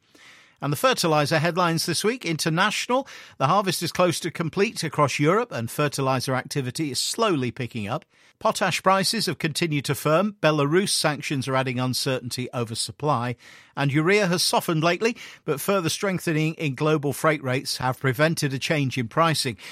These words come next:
India is expected to tender early September with an estimate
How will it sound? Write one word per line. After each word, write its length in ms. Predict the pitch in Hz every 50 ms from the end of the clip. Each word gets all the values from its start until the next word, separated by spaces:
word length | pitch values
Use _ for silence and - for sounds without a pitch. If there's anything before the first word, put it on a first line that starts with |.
| - - - -
India 420 | 185 208 226 185 165 151 147 - -
is 140 | 160 127
expected 560 | 165 165 - - - 165 160 156 - - 151 -
to 120 | - 143
tender 420 | - - - 175 165 156 147 151 - -
early 220 | 165 175 170 151
September 720 | - - - 147 - - - - 196 196 160 135 135 135 139
with 180 | 147 151 143 131
an 100 | 147 147
estimate 460 | 180 160 - - 156 139 139 147